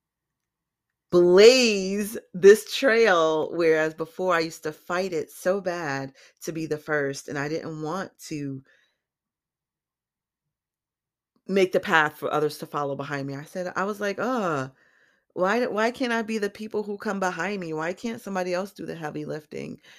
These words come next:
Um, just when I get tired of toting that line of, of being that person,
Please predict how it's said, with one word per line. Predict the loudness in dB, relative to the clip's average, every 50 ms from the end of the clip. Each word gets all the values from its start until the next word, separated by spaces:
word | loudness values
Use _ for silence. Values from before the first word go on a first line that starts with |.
| -20 -20 -20 _ _ -4
Um, | -2 0 0 0 0 -2 -4 -8 -10 -14 -18 _ _ _ _ _ _ _ _ _ _ _ _ _ _ _ _ _ _ _ _ _ _ _ _ _ _ _ _ _ _ _ _ _ _ _ -12
just | -2 0 2 2 2 0 -2
when | -4 -2
I | -2 -2
get | -4 -4 -6 -8 -8
tired | -8 -6 -4 -2 0 0 0 -2 -2
of | -4 -6 -4 -4 -2 -2 -4 -4 -6 -8 -12 _ _ _ _ _ -14
toting | -6 -4 -4 -4 -4 -4 -8 -10 -8
that | -8 -8 -8 -8 -8
line | -6 -6 -6 -6 -6 -6 -6 -6 -8 -8 -8
of, | -10 -12 -14 -16 _ _ _ _ _ _
of | -8 -8 -8 -8 -10
being | -10 -8 -8 -8 -8 -6
that | -6 -8 -8 -8
person, | -6 -6 -6 -6 -8 -10 -12 -12 -12 -12 -14